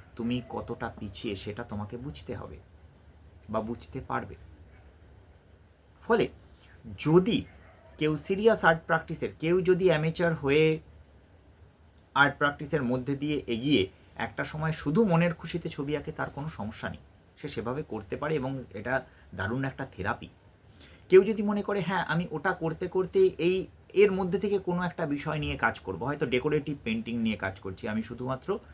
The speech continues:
ওয়াল ডেকোরেশনের জন্যে কাজ করছি," that's very good, there is no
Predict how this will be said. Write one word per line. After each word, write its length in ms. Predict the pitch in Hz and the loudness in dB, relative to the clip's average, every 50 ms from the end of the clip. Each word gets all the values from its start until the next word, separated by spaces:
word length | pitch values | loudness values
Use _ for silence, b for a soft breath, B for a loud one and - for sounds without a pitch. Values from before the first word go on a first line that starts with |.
| B B B B B | B B B B B
ওয়াল 300 | 107 113 120 143 165 170 | -2 2 6 6 6 6
ডেকোরেশনের 640 | 147 139 127 - 147 147 139 - 139 135 135 131 107 | 4 2 2 2 0 0 0 -2 -4 -4 -4 -4 -2
জন্যে 260 | 98 104 104 104 95 | -2 -2 -2 -2 -2
কাজ 220 | 92 90 87 - | -6 -10 -12 -14
করছি," 300 | - - - - - - - - - - - - _ _ _ - - - - - - - - - _ - - - | -18 -20 -20 -20 -20 -20 -20 -20 -20 -20 -20 -20 _ _ _ -20 -20 -20 -20 -20 -20 -20 -20 -20 _ -20 -14 -10
that's 220 | 107 107 113 113 | -10 -10 -6 -2
very 200 | 143 160 190 180 | 0 0 0 0
good, 140 | 175 123 92 - - - - - | 0 -2 -4 -4 -8 -16 -12 -6
there 200 | 107 117 120 113 | -4 -4 -4 -2
is 100 | 123 147 | -2 -4
no 80 | 156 | -4